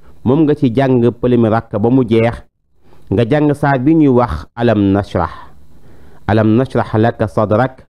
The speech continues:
wa wada'na anka wizrak alladi anqada zahrak ba mu jeex. Nga jàng ko,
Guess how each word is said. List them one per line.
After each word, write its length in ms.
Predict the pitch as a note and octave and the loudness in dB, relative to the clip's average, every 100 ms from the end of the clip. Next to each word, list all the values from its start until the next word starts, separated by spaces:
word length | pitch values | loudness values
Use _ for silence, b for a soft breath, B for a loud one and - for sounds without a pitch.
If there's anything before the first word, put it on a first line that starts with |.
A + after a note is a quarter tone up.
| - | -8
wa 100 | F#2+ G#2+ | -2 0
wada'na 400 | G#2+ A2 A2 G#2+ | 0 0 0 0
anka 300 | G2+ G#2 G#2 | -2 -2 0
wizrak 500 | G2 G2+ G2 C3+ - - _ - | 0 2 0 -2 -8 -20 _ -8
alladi 340 | G#2 G#2+ G#2 | -2 -2 -2
anqada 360 | - G2+ A2 G2+ | -2 -2 -2 0
zahrak 400 | G2+ G#2 A2 A2 | 0 2 0 -2
ba 120 | G2 B2+ | 0 0
mu 100 | C#3 | 2
jeex. 240 | A2+ A#2 - _ _ | 0 -2 -4 _ _
Nga 120 | F#2 G2 | -8 -4
jàng 280 | F2+ G#2 G2 | -2 0 -2
ko, 300 | - G2 G2+ | 0 -2 -4